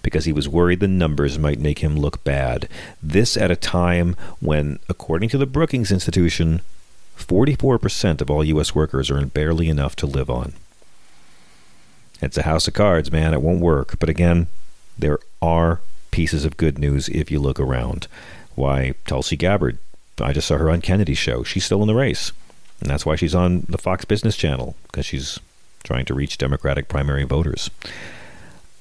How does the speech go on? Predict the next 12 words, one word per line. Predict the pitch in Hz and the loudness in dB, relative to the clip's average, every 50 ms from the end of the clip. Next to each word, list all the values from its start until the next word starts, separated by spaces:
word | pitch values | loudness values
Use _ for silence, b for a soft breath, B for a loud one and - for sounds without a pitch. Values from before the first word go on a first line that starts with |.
| - | 0
And | - 90 90 | 2 4 6
I | 87 87 | 6 6
do | 80 92 101 | 6 6 4
want | 101 95 | 6 6
to | 92 | 4
give | 82 87 80 | 4 2 2
some | - - 80 71 | 2 2 2 2
love | 69 67 67 65 65 65 - - | 2 2 2 2 0 -2 -4 -8
to | - - - 64 62 62 | -4 -2 0 0 0 0
Max | 64 67 64 65 - - | 0 0 -2 -2 -4 -2
von | - 71 - | -4 -2 -2
Sydow, | - - - - - - - | -2 -4 -2 -2 -4 -4 -6